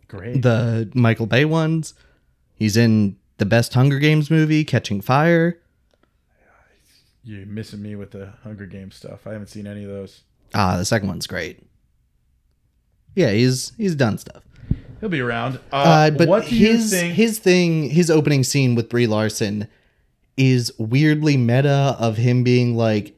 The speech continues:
Speaker 2: "They started out as D V D robbers and now they're working for us and, like, a barbecue and a beer is gonna save you and, like, turn you good." Uh, it's, it, it was just, like, a weird meta moment where I was like, "Huh,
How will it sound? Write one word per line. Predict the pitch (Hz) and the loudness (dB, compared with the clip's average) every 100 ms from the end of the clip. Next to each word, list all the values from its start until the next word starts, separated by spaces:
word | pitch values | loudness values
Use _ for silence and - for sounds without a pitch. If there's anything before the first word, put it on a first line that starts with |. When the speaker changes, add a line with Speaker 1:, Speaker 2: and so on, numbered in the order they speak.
| _ | _
Speaker 2:
"They | 117 165 208 | 2 2 2
started | - 180 190 175 | 0 0 2 2
out | 170 185 - - | 2 2 0 0
as | 147 160 120 | 2 2 0
D | - 180 | 0 2
V | 185 185 | 2 2
D | 165 196 | 2 2
robbers | 165 151 139 143 131 | 4 2 2 2 0
and | 135 139 139 | 0 0 0
now | 147 180 180 175 | 2 2 4 2
they're | 143 147 | 2 0
working | 120 156 160 160 147 | 0 -2 0 -2 -2
for | 135 127 | -4 -2
us | 160 185 175 - - _ _ - | 0 2 0 -6 -16 _ _ -4
and, | 117 113 | -2 0
like, | 104 104 98 - _ _ | -2 -4 -6 -12 _ _
a | 110 101 | -2 -2
barbecue | 139 - 165 170 165 - 175 151 | -2 0 2 2 0 2 2 2
and | 104 | -2
a | 95 | -6
beer | - 165 175 175 175 | 0 2 4 2 0
is | 139 113 - | -2 -6 -6
gonna | 98 92 - | -8 -10 -10
save | - - 160 170 165 | -8 0 2 2 2
you | 165 165 160 156 | 0 0 2 0
and, | 101 | -4
like, | 104 92 | -10 -10
turn | - 147 139 | -2 0 2
you | 107 98 | 0 -2
good." | 139 165 170 160 180 _ _ _ _ _ _ - - | 2 4 4 2 0 _ _ _ _ _ _ -20 -14
Uh, | 135 - | -14 -8
it's, | 156 151 - | -6 -6 -2
it, | 170 160 | -2 2
it | 170 | 2
was | 170 | 2
just, | 175 175 | 0 -2
like, | 180 | 0
a | 139 | 0
weird | 110 135 143 | 0 0 -2
meta | 127 120 98 | -2 -6 -8
moment | 104 101 101 | -10 -12 -10
where | 101 104 | -8 -6
I | |
was | 101 101 | -8 -8
like, | 110 110 - | -8 -8 -6
"Huh, | 202 | -6